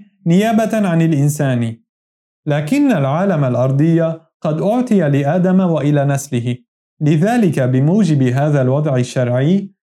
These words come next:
سيكون هذا أيضا غير شرعي. كانت هناك طريقة واحدة فقط لتحقيق ذلك، ولكنها طريقة واحدة فقط.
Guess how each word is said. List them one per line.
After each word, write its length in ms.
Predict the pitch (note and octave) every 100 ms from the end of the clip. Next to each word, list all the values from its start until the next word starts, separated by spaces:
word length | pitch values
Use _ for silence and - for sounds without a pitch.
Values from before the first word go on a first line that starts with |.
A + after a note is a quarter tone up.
| _
سيكون 600 | - E3 E3 E3 A#3+ F#3+
هذا 460 | C#3 E3 D#3 C3+ D3+
أيضا 240 | F#3+ F#3+
غير 380 | G3+ F#3 F#3 F#3
شرعي. 760 | F3+ D3 C#3+ D3 B2+ A#2 A2+ - _ _ _ _ _ _ _ _ _ _ _
كانت 440 | C4+ C#4 D#3+ D3+
هناك 340 | D#3+ F#3+ F#3+
طريقة 720 | C#3+ D3 C#3+ F#3 F#3 C3+ D3 C3+
واحدة 640 | C3+ C#3 F#3 E3 C3 B2+
فقط 400 | E3 A3 A3+ -
لتحقيق 600 | D3+ D#3 D3+ - E3 E3
ذلك، 600 | D#3+ C3+ B2 A#2 A2+ _ _ _ _ _ -
ولكنها 760 | D#3+ E3+ E3+ - B3+ G3 D#3
طريقة 520 | C3 D3 F3+ G3+ D#3+ C#3+
واحدة 800 | C#3 C#3 D3 F#3 B3 B3 A3+ G3
فقط. 500 | G#3 F#3+ B2 -